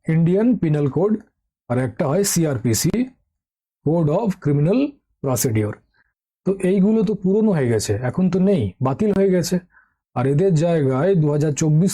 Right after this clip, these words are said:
থেকে নতুন আইন বিএনএস, ভারতীয় ন্যায় সংহিতা, আর সিআরপিসির জায়গায়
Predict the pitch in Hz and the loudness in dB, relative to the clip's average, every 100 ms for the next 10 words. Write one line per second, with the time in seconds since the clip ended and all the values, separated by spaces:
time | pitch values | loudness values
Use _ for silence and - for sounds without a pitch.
0 | - 127 139 175 165 143 180 165 131 214 | -2 -2 0 0 0 0 0 0 2 0
1 | 269 _ _ _ _ _ _ _ 107 131 | -2 _ _ _ _ _ _ _ -2 0
2 | 170 202 254 196 - _ 110 95 151 151 | 2 2 0 -2 -6 _ -6 -4 -4 -2
3 | 208 277 320 _ _ 123 131 165 175 185 | 0 0 -4 _ _ -2 0 -2 0 0
4 | 185 - 277 - _ _ _ _ _ 123 | 0 0 -2 -4 _ _ _ _ _ -6
5 | - 151 170 170 190 214 190 165 143 135 | -2 0 0 0 -2 0 0 0 0 0
6 | 180 | 0